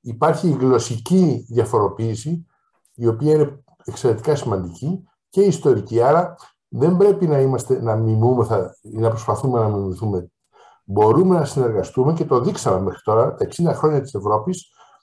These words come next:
έχουν δείξει ότι μπορούμε να συνεργαστούμε με εξαιρετικά θετικά αποτελέσματα σε πάρα πολλούς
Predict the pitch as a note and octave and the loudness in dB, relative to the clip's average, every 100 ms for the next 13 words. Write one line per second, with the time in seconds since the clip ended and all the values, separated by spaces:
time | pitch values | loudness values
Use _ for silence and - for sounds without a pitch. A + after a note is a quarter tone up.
0 | _ _ - D#3+ E3+ B2 A2+ C3 - F#3 | _ _ -2 0 2 0 0 -2 -4 -4
1 | G3 - _ _ _ _ A#2 A2 B2 A2+ | -4 -8 _ _ _ _ -6 -4 -2 2
2 | A#2 E3+ F#3 E3+ - C#3+ B2+ A2+ - F3 | 4 4 4 2 0 0 0 -2 0 2
3 | C#3+ A#2 A#2+ A2+ - C3+ A#2 A2 - F#3+ | 2 2 0 -2 0 0 0 -2 -2 2
4 | - C#3 A2+ D#3+ C#3+ C3+ A2+ B2 C3+ A#2 | 2 0 -2 0 0 0 -2 0 0 -2
5 | G2+ E2 - _ _ _ - A2 F#3 G#3 | -4 -8 -12 _ _ _ -4 -2 2 2
6 | - A#2+ A#2 A2+ | 2 0 -2 -6